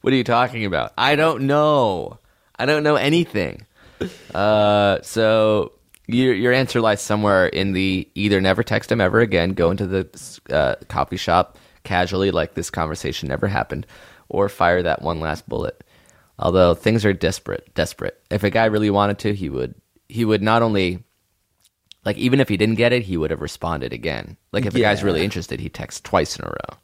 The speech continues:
Speaker 2: I agree.
Speaker 1: Uh, so you're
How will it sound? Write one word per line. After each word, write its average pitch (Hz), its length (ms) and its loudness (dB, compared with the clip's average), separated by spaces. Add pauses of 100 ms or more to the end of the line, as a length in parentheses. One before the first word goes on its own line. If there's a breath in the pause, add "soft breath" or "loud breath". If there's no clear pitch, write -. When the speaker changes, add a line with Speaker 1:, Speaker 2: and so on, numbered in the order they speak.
(140)
Speaker 2:
I 104 100 -2
agree. 98 340 -2 (260 soft breath)
Speaker 1:
Uh, 71 440 0 (160)
so 71 580 -2 (140)
you're 73 460 0